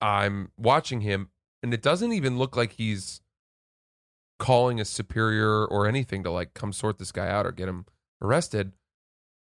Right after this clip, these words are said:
The woman behind me on the jetway was like, "Oh, I'm so sorry about that." And he was like, "Yeah, you know, fortunately cooler f-, heads prevailed. It's fine."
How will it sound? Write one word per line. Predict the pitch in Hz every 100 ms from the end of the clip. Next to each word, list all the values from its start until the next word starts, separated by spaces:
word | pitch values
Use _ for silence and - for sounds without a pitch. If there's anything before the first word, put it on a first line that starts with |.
| _ -
The | 120
woman | 110 156 220 196
behind | 156 165 156
me | 117 113 117 _ -
on | 117
the | 120
jetway | 104 120 101 104 101
was | 101 98
like, | 98 98 _ _
"Oh, | 139 101
I'm | 92
so | -
sorry | 180 - 117 170
about | 113 87 -
that." | 90 92 -
And | 101
he |
was | 104
like, | 107 107 - _ _ -
"Yeah, | 139 147 147 147
you | 123 127
know, | 123 120
fortunately | 120 143 139 143 127
cooler | 120 131 131 123
f-, | 107 - 110
heads | 117 101
prevailed. | 110 101 98 101
It's | 95 -
fine." | - 85 78 85